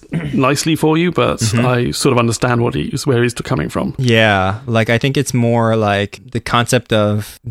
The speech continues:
Speaker 2: doing things for other people rather than, like, doing things for yourself.
Speaker 1: Right, trying to work his way up the hierarchy
Speaker 2: Yeah.
Speaker 1: of other people, whereas a territory doesn't belong to anyone else. It's
Speaker 2: Right.
Speaker 1: yours alone.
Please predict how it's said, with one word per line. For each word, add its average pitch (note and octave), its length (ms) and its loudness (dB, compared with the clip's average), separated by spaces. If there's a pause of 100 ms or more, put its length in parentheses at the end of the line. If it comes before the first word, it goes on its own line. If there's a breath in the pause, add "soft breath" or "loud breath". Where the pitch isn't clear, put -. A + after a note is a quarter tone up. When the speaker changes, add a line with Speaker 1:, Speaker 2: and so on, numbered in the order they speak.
(100)
Speaker 2:
doing A2+ 320 2
things G#2+ 360 -2
for - 120 -6
other F#2+ 200 -2
people F#2+ 340 -6
rather F2+ 240 -6
than, F#2 180 -6
like, F2 280 -6
doing G2 320 -2
things F#2+ 260 -4
for - 140 -6
yourself. E2+ 720 -4 (120)
Speaker 1:
Right, B2 220 2
trying A#2+ 200 2
to A#2+ 60 2
work A#2 260 2
his A#2 160 -2
way A#2+ 220 2
up - 120 0
the A#2+ 80 0
hierarchy A2+ 640 2
Speaker 2:
Yeah. F#2+ 240 2 (680)
Speaker 1:
of A#2 180 0
other A#2 180 0
people, A2 360 0
whereas A2 460 0
a C3 100 0
territory A2+ 720 0 (380)
doesn't A#2 220 0
belong A#2 260 2
to A2+ 80 2
anyone A#2 220 2
else. A2 260 -2
It's - 20 -2
Speaker 2:
Right. E2+ 260 0
Speaker 1:
yours D2 360 -2 (100)
alone. - 320 -4